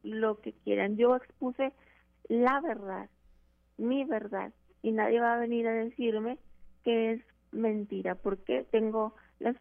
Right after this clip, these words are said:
pruebas, las, las facturas del hospital, y ellos mismos, ellos mismos saben que es verdad. Yo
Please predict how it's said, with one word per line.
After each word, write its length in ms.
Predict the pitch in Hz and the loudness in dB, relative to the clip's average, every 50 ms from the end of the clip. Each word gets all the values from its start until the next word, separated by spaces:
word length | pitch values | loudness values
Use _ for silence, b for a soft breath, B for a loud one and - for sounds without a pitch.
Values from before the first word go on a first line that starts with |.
| _ | _
pruebas, 380 | - 226 220 214 208 220 240 285 - _ | 2 4 4 4 2 0 -2 -4 -8 _
las, 300 | - 294 - 214 214 202 - - | -6 0 2 2 2 2 0 -6
las 120 | 208 - | -8 -6
facturas 480 | - 196 185 - - 202 202 202 196 - | -6 -8 -8 -6 -6 -4 -2 -2 -2 -2
del 180 | 202 196 208 | -2 -2 -2
hospital, 560 | 208 208 - - - _ - 220 220 226 254 - _ _ _ _ _ _ _ _ _ _ _ _ _ _ _ _ _ | -4 -4 -6 -14 -12 _ 0 0 0 0 -2 -6 _ _ _ _ _ _ _ _ _ _ _ _ _ _ _ _ _
y 240 | - 226 226 220 214 _ _ _ _ _ _ _ _ _ _ - | -4 -4 -4 -4 -6 _ _ _ _ _ _ _ _ _ _ 0
ellos 360 | - 240 254 254 269 285 320 277 | 2 2 4 4 2 0 -2 -2
mismos, 580 | 277 240 254 262 302 311 294 196 185 196 220 - _ _ _ _ _ _ _ _ _ _ _ _ - | -4 -2 -2 -2 -2 -2 -4 -4 -6 -6 -8 -12 _ _ _ _ _ _ _ _ _ _ _ _ -6
ellos 240 | - 220 247 247 233 | -2 0 0 0 0
mismos 360 | 233 233 226 226 226 233 240 - | 0 -2 -2 -2 -4 -4 -6 -2
saben 420 | - 226 - 107 - - - - - - - | -2 0 0 0 -2 -6 -10 -12 -16 -16 -10
que 280 | - 196 196 202 190 | -8 -6 -4 -2 -2
es 200 | 180 185 - 240 | -4 -6 -8 -10
verdad. 380 | - 202 202 - - - - - - _ _ _ _ _ _ _ _ _ _ _ _ _ _ _ _ _ _ _ - | -10 -10 -10 -10 -10 -14 -14 -14 -14 _ _ _ _ _ _ _ _ _ _ _ _ _ _ _ _ _ _ _ -14
Yo 200 | - - 214 220 | -8 -6 -6 -4